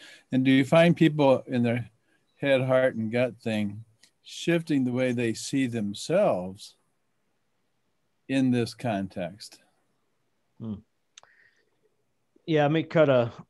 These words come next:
Speaker 2: <clears throat> unpack, um,
Speaker 1: There's, there's a lot there. I mean, you
Speaker 2: No, it's okay. No, let me just, no, it's great. That's why we're, that's why, well, we're co-creating here, right? We're, we're talking out
Speaker 1: Right.
Speaker 2: loud. So I, I'm open to, absolutely. I think it's fascinating.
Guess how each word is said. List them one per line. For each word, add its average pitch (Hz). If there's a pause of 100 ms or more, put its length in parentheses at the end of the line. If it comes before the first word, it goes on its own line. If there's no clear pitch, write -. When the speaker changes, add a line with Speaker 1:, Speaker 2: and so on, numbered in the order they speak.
Speaker 2:
<clears throat> -
unpack, 120 (180)
um, 98 (760)
Speaker 1:
There's, 127 (180)
there's 151
a 131
lot 165
there. 151
I 131
mean, 139
you 160
Speaker 2:
No, 196
it's 220
okay. 240
No, 185
let 151
me 160
just, 147
no, 185
it's 127
great. 156
That's 123
why 143
we're, 127
that's 131
why, 139 (120)
well, 151
we're 156
co-creating 151
here, 170
right? 113
We're, 127
we're 120
talking 123
out 120
Speaker 1:
Right. 123
Speaker 2:
loud. -
So 120
I, 113 (140)
I'm 123
open 131
to, 120 (100)
absolutely. 123
I 104
think 120
it's 107
fascinating. 117